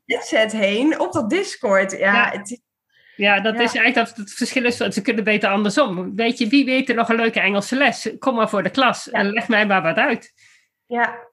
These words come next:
Speaker 2: Ook
Speaker 1: Maar
Speaker 2: leuk.
Speaker 1: dat is zeker, absoluut. Ja. Maar dat is wel een interessante ook, want wat jij zegt, hè, die, dat stukje dat ze daar dan die sociale contact in heeft. Maar,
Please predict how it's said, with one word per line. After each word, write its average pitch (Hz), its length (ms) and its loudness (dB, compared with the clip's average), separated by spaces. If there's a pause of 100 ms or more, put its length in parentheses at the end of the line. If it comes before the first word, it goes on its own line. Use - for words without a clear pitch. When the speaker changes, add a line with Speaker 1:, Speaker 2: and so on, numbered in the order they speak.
Speaker 2:
Ook 285 180 0
Speaker 1:
Maar 208 140 2
Speaker 2:
leuk. 240 60 2
Speaker 1:
dat 339 160 -2
is - 160 -20 (560)
zeker, 294 640 0
absoluut. 311 680 -4 (340)
Ja. - 440 -2 (220)
Maar 254 180 2
dat 330 180 0
is 349 100 0
wel 330 220 4
een 302 120 0
interessante 320 680 0
ook, 247 260 0
want 247 360 -2
wat 247 160 -2
jij 254 200 2
zegt, 254 300 -2
hè, 233 180 0
die, 226 300 -4
dat 233 200 -4
stukje 240 720 -2 (460)
dat 233 280 -2
ze 226 100 -4
daar 226 240 4
dan 220 180 2
die 220 100 -8
sociale 214 500 -2
contact 214 420 -2
in 220 120 0
heeft. 196 240 0
Maar, 214 400 0